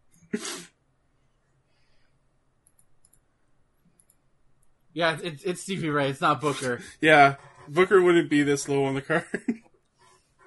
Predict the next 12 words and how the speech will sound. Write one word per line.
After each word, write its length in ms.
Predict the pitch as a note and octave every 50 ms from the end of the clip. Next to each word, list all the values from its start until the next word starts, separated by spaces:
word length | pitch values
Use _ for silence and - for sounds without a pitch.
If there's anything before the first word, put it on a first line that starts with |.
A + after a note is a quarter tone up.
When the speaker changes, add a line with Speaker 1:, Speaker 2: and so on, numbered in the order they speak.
| F#4+ F#4+ - _ _ _ _ _ _ _
Speaker 2:
I 180 | A#3+ C#4 F#4 G#4 A4
might 220 | C#4+ - A3+ D4+ G4
have 120 | D#4+ A#3+
been, 200 | G#3 G#3+ A#3+ B3+
'cause 140 | B3+ - G3
he 80 | A3 C4
wasn't, 320 | D#4+ F4+ D4 D4 D4 A#3+
like, 180 | G#3+ F3 D3+ -
super 560 | - - - A3+ C#4+ - - G3+ E3+ C#3+ -
big 320 | - D3+ D3 C#3 C#3 A#2+ B2
in 220 | C3+ C3 B2 A#2+
ninety-eight. 720 | B2 C3+ C3+ B2 B2 A#2 A#2 C3+ D#3+ C#3 A#2+ G#2+ A#2+ -